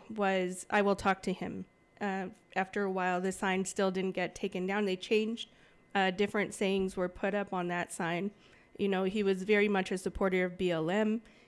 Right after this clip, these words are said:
He's very much a supporter of, uh, the Democratic Party, which supports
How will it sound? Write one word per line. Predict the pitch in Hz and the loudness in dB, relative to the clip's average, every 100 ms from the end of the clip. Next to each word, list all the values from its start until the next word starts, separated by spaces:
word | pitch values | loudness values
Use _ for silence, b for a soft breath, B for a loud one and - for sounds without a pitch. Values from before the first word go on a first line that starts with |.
| b | b
He's | 220 190 196 | 0 0 2
very | 202 208 208 | 4 4 4
much | 196 190 | 2 0
a | 196 | -2
supporter | 202 196 208 190 190 185 - | -4 -2 0 2 2 0 0
of, | 190 185 180 180 - - | -2 0 -2 -6 -10 -4
uh, | 185 | -2
the | 185 | -2
Democratic | 190 196 190 - 180 185 - | 0 0 0 -2 -4 -4 -4
Party, | 254 262 233 170 214 - - | 0 0 0 -2 -4 -10 -8
which | 208 202 196 - - _ _ _ _ - | -2 0 -2 -8 -16 _ _ _ _ -20
supports | - 190 185 196 190 - | -6 -4 -2 -2 -2 -8